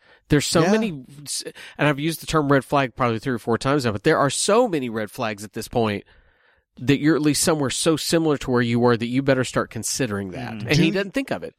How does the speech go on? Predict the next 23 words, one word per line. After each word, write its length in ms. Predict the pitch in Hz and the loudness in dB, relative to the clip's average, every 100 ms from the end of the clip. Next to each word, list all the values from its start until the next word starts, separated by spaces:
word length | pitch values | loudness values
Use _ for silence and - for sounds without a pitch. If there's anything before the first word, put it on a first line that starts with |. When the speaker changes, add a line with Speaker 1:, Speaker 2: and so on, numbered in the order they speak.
| 131 | -10
Speaker 2:
Do 180 | 110 196 | -2 -2
you 240 | 233 220 208 | 0 0 0
at 120 | 180 | 2
this 160 | 175 - | 0 0
point, 400 | - 160 143 - | -4 -2 -6 -2
if 240 | 143 - | -4 -2
you 100 | 147 | -4
were 120 | 160 | -4
Taylor, 560 | - 139 113 95 87 107 - - _ _ _ _ _ _ _ _ _ _ | -2 0 2 0 -2 -6 -16 -20 _ _ _ _ _ _ _ _ _ _
if 240 | 135 143 151 | 2 4 2
I 220 | 170 208 | 2 0
saw 400 | - 185 175 170 | -2 0 2 2
this 280 | 151 156 - | 0 -2 -2
evidence, 720 | 139 117 95 95 - - - _ _ _ _ _ _ _ _ _ _ _ - | -2 0 0 -4 -8 -10 -10 _ _ _ _ _ _ _ _ _ _ _ 0
this 240 | 143 165 | 0 2
evidence 340 | 190 165 151 | 0 0 -2
right 280 | 120 135 147 | 0 2 2
here, 420 | 139 117 95 90 - - | -4 -10 -8 -10 -14 -2
I 200 | 110 127 | 2 4
would 160 | 139 | 2
say 220 | 139 139 135 | -2 -4 -4
to 60 | |
myself, 560 | 135 135 - 107 95 | -6 -8 -10 -10 -10